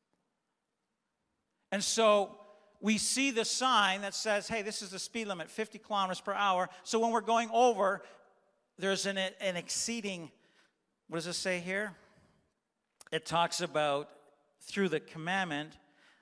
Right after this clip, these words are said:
that sin through the commandment might become exceedingly sinful. There's an awareness of it because of the, the law,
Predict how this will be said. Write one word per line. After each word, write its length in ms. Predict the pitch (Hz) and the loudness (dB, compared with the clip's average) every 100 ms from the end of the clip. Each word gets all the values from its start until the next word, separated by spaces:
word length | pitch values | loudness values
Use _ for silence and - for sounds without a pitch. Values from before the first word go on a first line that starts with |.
| _ _ _ _ - | _ _ _ _ 0
that 340 | 160 156 - | 2 2 -2
sin 560 | - - 220 196 165 151 | -4 0 0 0 -2 -8
through 160 | - 180 | -4 -2
the 80 | 160 | -2
commandment 500 | - 175 175 180 175 | -4 -2 -2 -2 -6
might 220 | 160 160 | -6 -6
become 420 | 147 - 170 160 156 | -8 -8 -4 -4 -6
exceedingly 880 | 135 - - 190 185 180 175 180 160 | -10 -10 -10 -10 -10 -8 -10 -12 -14
sinful. 760 | - - 160 135 123 - 104 98 _ _ _ _ _ _ _ _ _ _ - | -14 -10 -8 -10 -10 -10 -10 -12 _ _ _ _ _ _ _ _ _ _ -8
There's 200 | 170 170 | -6 -6
an 100 | 185 | -6
awareness 600 | 175 175 196 185 160 - | -4 0 0 0 -4 -6
of 200 | 139 127 | -6 -6
it 100 | 131 | -12
because 380 | 143 - 185 151 | -16 -8 -6 -6
of 140 | 156 | -10
the, 160 | 135 139 131 | -10 -12 -8
the 80 | 147 | -8
law, 480 | 151 165 151 139 | -4 0 0 0